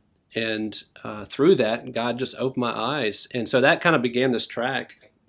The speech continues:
As he was leading me towards missions and cross-cultural, he prepared me for that. So I would say to a student, begin to ask God how you can step into that, how you can be put in a place where you're out of your comfort zone.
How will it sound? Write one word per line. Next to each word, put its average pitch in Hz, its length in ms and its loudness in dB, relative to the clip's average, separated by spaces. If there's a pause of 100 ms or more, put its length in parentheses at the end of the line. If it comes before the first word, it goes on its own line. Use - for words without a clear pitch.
(200)
As 113 200 -4
he 131 80 -2
was 113 180 -2
leading 123 220 2
me 123 120 0
towards 117 300 -2
missions 117 340 0
and 107 120 -6
cross-cultural, 123 640 -2
he 110 80 -2
prepared 117 520 -4
me 117 500 2
for 131 220 0
that. 151 320 4
So - 80 -2
I 170 140 6
would 311 160 4
say 127 220 6
to 120 160 -2
a 110 40 0
student, 139 540 -2 (240)
begin 139 300 4
to 196 120 6
ask 135 260 2
God 139 280 4
how 123 120 0
you 123 180 2
can 123 120 -4
step - 400 2
into 143 280 2
that, 170 280 -2
how 117 120 -2
you 117 140 0
can 113 160 -4
be 123 380 0 (100)
put 143 320 0
in 127 140 -2
a 117 80 -2
place 127 380 0
where 123 100 0
you're 113 240 -2
out 113 220 4
of 135 120 4
your 127 120 0
comfort 139 420 -4
zone. 151 400 -2